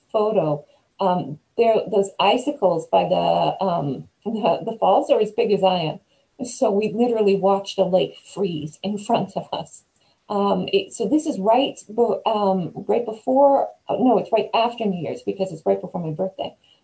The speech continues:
Um, so we went out here in the middle of nowhere, and it was really fascinating because everybody goes home for New Year's, but this town was pretty much empty. Um, it, it was almost just us and many of the places that we were going.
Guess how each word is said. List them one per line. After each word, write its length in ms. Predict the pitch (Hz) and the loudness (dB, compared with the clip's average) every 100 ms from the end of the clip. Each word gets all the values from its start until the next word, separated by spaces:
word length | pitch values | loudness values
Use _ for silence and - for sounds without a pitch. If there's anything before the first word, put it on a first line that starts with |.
| - | -6
Um, 460 | 208 196 180 165 151 196 | 0 2 2 -2 -8 -10
so 140 | - | -2
we 120 | 196 208 | 0 2
went 200 | 240 226 | 2 2
out 300 | 208 220 - | 2 0 -2
here 360 | - 208 190 | 0 4 4
in 100 | 180 | 2
the 60 | 180 | 0
middle 200 | 226 226 | 0 0
of 100 | 208 | 0
nowhere, 640 | 202 208 233 180 170 170 196 | -2 -2 -2 -2 -2 -4 -2
and 120 | 190 | -2
it 80 | 170 | -2
was 160 | 202 | -4
really 540 | 185 233 269 233 202 - _ _ _ _ _ | -4 -2 0 0 -4 -8 _ _ _ _ _
fascinating 540 | 240 240 - 262 226 214 | -10 -8 -2 0 0 -2
because 360 | 214 220 196 - | -4 -2 -2 0
everybody 400 | 220 226 247 220 | -2 -2 -4 -4
goes 220 | 208 190 | -4 -6
home 640 | - - 285 311 247 202 | -8 2 4 6 4 2
for 480 | 190 - 202 190 180 | -4 0 4 4 4
New 280 | 180 262 359 | 2 0 0
Year's, 400 | 240 180 165 - _ _ - | -2 -4 -6 -12 _ _ -6
but 120 | 233 | -4
this 160 | 294 - | -4 -4
town 300 | 277 240 214 | 0 0 0
was 140 | 202 | -4
pretty 220 | - 262 | -4 -2
much 260 | 208 185 - | -2 -6 -8
empty. 480 | 214 269 277 - - _ _ _ - | -4 -4 -6 -12 -14 _ _ _ -8
Um, 420 | 214 196 170 - | -2 0 0 -4
it, 140 | - - | -12 -4
it 100 | - | 0
was 200 | - - - - - 151 _ - - - | 0 -2 -14 -18 -16 -18 _ -16 -8 0
almost 400 | 285 240 - - | 2 2 -2 -6
just 220 | - - | -6 -4
us 300 | 349 - - | -2 -2 0
and 140 | 262 254 | 0 4
many 260 | 302 302 | 4 4
of 100 | 277 | 2
the 80 | 453 | 0
places 540 | - 247 339 381 - | -2 -2 -2 -6 -8
that 140 | - - | -6 -4
we 100 | 233 | -2
were 140 | 202 | -2
going. 580 | 196 247 269 - - 262 | -2 2 2 2 -2 -10